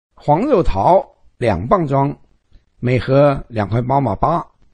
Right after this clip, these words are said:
虽然比 H Mart 稍微贵了一点，品质明显好得多。因为爱吃，在这里还是多买了一盒。这罐果汁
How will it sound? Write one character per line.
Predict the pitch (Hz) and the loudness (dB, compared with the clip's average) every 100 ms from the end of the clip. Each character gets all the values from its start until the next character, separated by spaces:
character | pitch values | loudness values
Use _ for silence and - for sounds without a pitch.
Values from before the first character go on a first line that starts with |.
| _ _ _ _ _ | _ _ _ _ _
虽 | _ - | _ 0
然 | 247 247 | 2 2
比 | 254 135 | 0 0
H | 214 220 185 | 0 0 -2
Mart | 190 240 175 131 - _ _ | 0 0 0 -4 -12 _ _
稍 | _ - 233 | _ 0 2
微 | 247 220 | 4 2
贵 | 220 311 285 | 2 0 2
了 | 151 | 0
一 | 110 110 | 0 -4
点， | 98 73 _ _ _ _ _ _ | -6 -8 _ _ _ _ _ _
品 | - 143 139 | -2 0 -2
质 | - 262 170 - | -2 -2 -2 -2
明 | 113 123 | -4 -2
显 | 139 101 113 | 0 -2 -4
好 | - 98 | -4 -4
得 | 87 | -4
多。 | 104 156 165 - _ _ _ _ _ _ _ - | -2 4 4 2 _ _ _ _ _ _ _ -2
因 | 208 | 2
为 | 214 | 2
爱 | 254 208 | 2 2
吃， | 160 - 196 202 - _ _ _ _ _ - | 0 0 2 2 -2 _ _ _ _ _ 0
在 | 160 147 | 0 2
这 | 262 | 2
里 | 214 131 87 - _ _ | 0 0 -6 -14 _ _
还 | - 120 185 | -4 -2 0
是 | 247 | -2
多 | 180 175 180 | 0 2 4
买 | 160 64 | 0 -4
了 | 85 | -4
一 | 104 | -6
盒。 | - 87 92 - _ _ _ _ _ _ _ _ | -6 -8 -10 -14 _ _ _ _ _ _ _ _
这 | - 247 | 0 2
罐 | 220 160 | 4 0
果 | 120 113 | 0 -2
汁 | 113 147 151 147 | -2 0 0 0